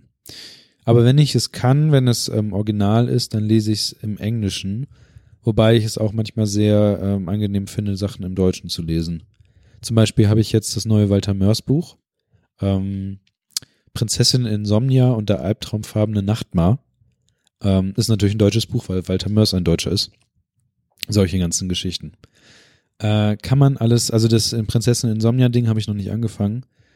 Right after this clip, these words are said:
Ich bin mir unsicher, ob das dann mein nächstes Buch wird oder, ähm, äh, habe ich noch ein anderes Buch? Ach ja,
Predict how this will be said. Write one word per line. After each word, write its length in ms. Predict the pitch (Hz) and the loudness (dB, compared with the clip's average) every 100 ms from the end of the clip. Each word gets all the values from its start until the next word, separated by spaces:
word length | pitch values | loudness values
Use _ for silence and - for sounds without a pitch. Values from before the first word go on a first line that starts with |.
| _ | _
Ich 120 | - | -4
bin 120 | 127 | 2
mir 120 | 120 113 | 4 2
unsicher, 480 | 120 117 - 117 - | 2 0 0 -2 -2
ob 160 | - | -2
das 180 | 117 - | 0 0
dann 140 | 131 | 0
mein 160 | 120 120 | 2 2
nächstes 320 | 123 - 120 | 0 -2 -6
Buch 260 | - 120 - | -6 -6 -2
wird 180 | 117 - | -4 -2
oder, 600 | 107 110 107 107 107 - | 0 4 4 4 2 0
ähm, 580 | 98 101 101 101 101 101 _ _ _ _ _ _ _ _ | -2 -4 -4 -8 -10 -12 _ _ _ _ _ _ _ _
äh, 80 | - 90 90 | -6 -2 -2
habe 240 | 87 87 90 | -6 -10 -14
ich 80 | |
noch 80 | 87 | -12
ein 60 | 73 | -12
anderes 240 | 90 110 | -12 -12
Buch? 220 | - 143 - | -10 -10 -6
Ach 100 | 127 | 0
ja, 280 | 170 95 | 2 2